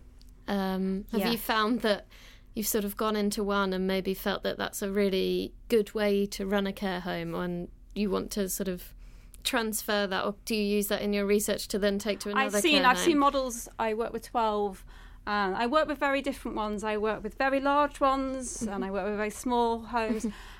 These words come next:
Speaker 2: And I think that's the sort of thing I was saying about, like, being pre-, being pre-, sort of spend some time in the environment and being prepared before you go in there, because every,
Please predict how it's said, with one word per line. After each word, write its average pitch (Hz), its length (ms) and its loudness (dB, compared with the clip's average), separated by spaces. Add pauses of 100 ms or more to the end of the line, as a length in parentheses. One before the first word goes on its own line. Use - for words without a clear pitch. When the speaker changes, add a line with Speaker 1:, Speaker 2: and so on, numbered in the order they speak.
(160)
Speaker 2:
And 220 140 6
I 214 60 -2
think 233 400 -2 (880)
that's 277 200 4
the 311 60 -2
sort 302 160 -2
of - 60 -2
thing 254 100 2
I 233 40 2
was 233 100 -2
saying 240 120 2
about, 220 120 2
like, 214 160 0
being 226 160 -2
pre-, 220 100 -6 (180)
being 220 160 -4
pre-, 208 120 -10
sort 233 200 -2
of 208 280 -6
spend 277 300 0
some 269 120 -4
time 240 260 4
in 233 60 -2
the 226 60 0
environment 220 360 2
and 214 120 -4
being 208 100 -4
prepared 220 300 -2
before 220 180 -4
you 202 60 -2
go 226 100 0
in 226 60 0
there, 208 80 -2
because 202 160 -6
every, 247 260 0